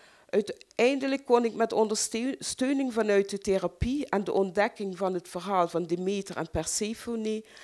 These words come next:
echt afscheid nemen van Karsten. Ik kon weer leven, ging een opleiding doen en nog een en nog een. Zorgde voor Kim. En ik had weer momenten van plezier en genieten.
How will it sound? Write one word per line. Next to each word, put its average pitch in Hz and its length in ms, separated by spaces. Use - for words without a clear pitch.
echt - 340
afscheid 165 500
nemen 143 300
van 135 160
Karsten. 131 500
Ik - 140
kon 226 220
weer 226 160
leven, 233 540
ging 185 260
een 202 160
opleiding 147 600
doen 143 180
en 160 160
nog 180 240
een 135 200
en 139 140
nog 196 240
een. 110 260
Zorgde 233 440
voor 196 200
Kim. 240 280
En 196 140
ik 196 100
had 185 200
weer 175 220
momenten 180 560
van 180 200
plezier 190 580
en 202 160
genieten. 165 480